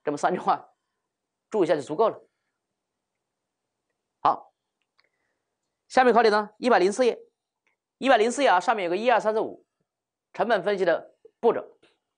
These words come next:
对吧？啊，成本分析的步骤啊，同志们，这五步可以考次序，这是毫无疑问的，对吧？呃，主要是第一步、第二步容易出错，要注意一下。哎，我问大家，是先选择成本分析的方法，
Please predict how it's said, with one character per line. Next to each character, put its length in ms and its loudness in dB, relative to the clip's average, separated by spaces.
对 80 -4
吧？ 180 -2
啊， 140 2
成 140 0
本 120 2
分 100 0
析 80 2
的 60 2
步 160 0
骤 120 4
啊， 120 4
同 120 -6
志 60 -4
们， 240 -8
这 120 4
五 120 0
步 180 -4
可 120 -2
以 40 -4
考 160 -2
次 220 -6
序， 180 -14
这 80 -4
是 60 -4
毫 160 -2
无 60 -2
疑 80 -4
问 180 -4
的， 100 -20
对 80 0
吧？ 200 -2
呃， 320 0
主 240 -6
要 100 4
是 100 0
第 180 -2
一 60 2
步、 120 2
第 140 0
二 100 4
步 180 -4
容 160 -2
易 40 0
出 140 -4
错， 300 -6
要 80 -6
注 120 0
意 40 0
一 20 -2
下。 160 -16
哎， 220 -4
我 80 0
问 80 4
大 60 -2
家， 160 0
是 160 0
先 440 2
选 360 -2
择 180 2
成 160 -10
本 140 -4
分 160 -6
析 80 -4
的 60 -2
方 220 -2
法， 120 -20